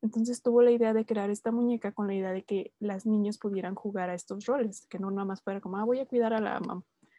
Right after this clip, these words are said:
al bebito", o alguna cosa así. Y literalmente la,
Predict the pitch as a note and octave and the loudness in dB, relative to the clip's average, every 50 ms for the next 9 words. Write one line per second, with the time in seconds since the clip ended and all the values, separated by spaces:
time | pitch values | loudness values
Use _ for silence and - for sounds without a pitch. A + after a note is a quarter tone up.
0 | _ _ _ _ _ _ - F#3+ F#3+ G#3 G3 G3+ G3+ G3 - - G#3+ F#3+ F#3+ G3 | _ _ _ _ _ _ -4 -2 0 -2 -2 -2 -2 -4 -4 -4 -4 -2 -2 -2
1 | G3 G3+ G#3 G3+ G3+ - G#3+ G#3+ A3+ A3 A#3 C4+ D4+ - _ _ _ _ _ _ | -2 -2 -4 -4 -4 -4 -4 -4 -4 -4 -4 -6 -10 -10 _ _ _ _ _ _
2 | _ _ _ _ _ _ _ _ _ _ _ A#3 A3+ A#3 A#3 - A#3+ A#3+ B3 B3 | _ _ _ _ _ _ _ _ _ _ _ 2 4 4 4 4 2 2 2 2
3 | A#3+ A#3 A3 G#3+ G#3+ G#3+ A3 A3 - - _ _ _ _ A3 G#3+ G#3 G3+ G3+ G3 | 2 2 2 2 2 0 -2 -2 -6 -10 _ _ _ _ -2 0 0 2 0 0
4 | G3 G3 G3 G3 G3 G3 G#3 | 0 -2 -2 -2 -4 -4 -6